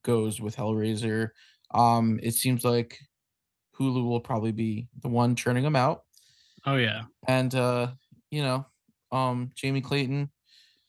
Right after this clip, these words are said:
Speaker 1: can't, can't praise her enough as the Hell Priest.
Speaker 2: Yeah, same, man. She did, she did a great job.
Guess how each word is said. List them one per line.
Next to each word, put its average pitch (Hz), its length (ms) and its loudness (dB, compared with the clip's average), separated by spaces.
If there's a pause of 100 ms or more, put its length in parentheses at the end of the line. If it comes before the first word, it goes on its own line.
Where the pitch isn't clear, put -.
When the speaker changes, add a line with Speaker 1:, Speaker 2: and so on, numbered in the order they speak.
(380)
Speaker 1:
can't, 139 440 2
can't 139 300 2
praise 139 560 0
her 139 220 -2
enough 131 420 -2
as 120 200 -2
the 123 60 -4
Hell 117 180 -4
Priest. - 600 -6
Speaker 2:
Yeah, 123 200 -2
same, 143 360 -2
man. 120 240 -2
She - 160 -8
did, 127 360 -2
she - 140 -12
did 135 180 -4
a 127 40 -4
great 127 280 -2
job. 117 360 -2